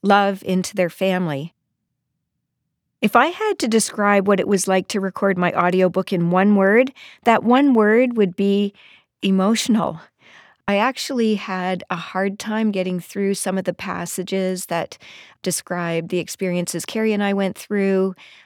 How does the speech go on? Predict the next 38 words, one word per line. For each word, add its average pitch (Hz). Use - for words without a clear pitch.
some 190
of 175
the 180
ideas 202
that 190
I 180
feel 190
very 170
passionately 196
about. 190
I 190
tend 202
to 208
cry 208
easily. 214
You 208
know, 208
I 220
can 220
even 220
cry 185
at 196
a 185
commercial. 226
So 175
I'm 220
just 233
glad 214
I 202
had 185
people 208
working 185
with 185
me 185
who 180
were 170
very 233
patient. 208